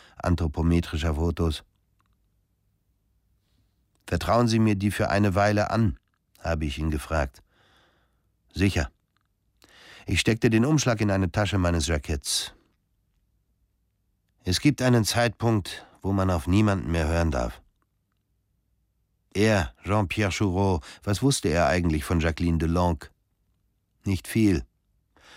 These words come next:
Sie hatten ein knappes Jahr zusammengelebt in diesem Erdgeschoss-Appartement von Neuilly. Sie hatten Seite an Seite auf diesem Kanapee gehockt, miteinander zu Abend gegessen, von Angesicht zu Angesicht,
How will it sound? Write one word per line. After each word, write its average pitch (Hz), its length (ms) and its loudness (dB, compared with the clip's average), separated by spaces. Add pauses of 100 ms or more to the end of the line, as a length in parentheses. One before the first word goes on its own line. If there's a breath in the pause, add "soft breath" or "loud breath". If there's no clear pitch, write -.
(240 loud breath)
Sie 98 180 2
hatten 123 240 0
ein 113 140 2
knappes 113 420 0
Jahr 113 200 2
zusammengelebt 104 840 0
in 82 120 -2
diesem 82 240 -2
Erdgeschoss-Appartement 87 1000 -2
von 85 200 -4
Neuilly. 82 480 0 (1040 loud breath)
Sie 78 180 -4
hatten 87 260 0
Seite 107 360 2
an 98 120 0
Seite 104 320 2
auf 92 100 -2
diesem 92 280 -2
Kanapee 98 480 -2
gehockt, 107 500 -4 (260)
miteinander 90 540 0
zu 98 120 -2
Abend 98 320 0
gegessen, 104 480 -4
von 87 180 -4
Angesicht 90 480 0
zu 98 100 -4
Angesicht, 101 600 -2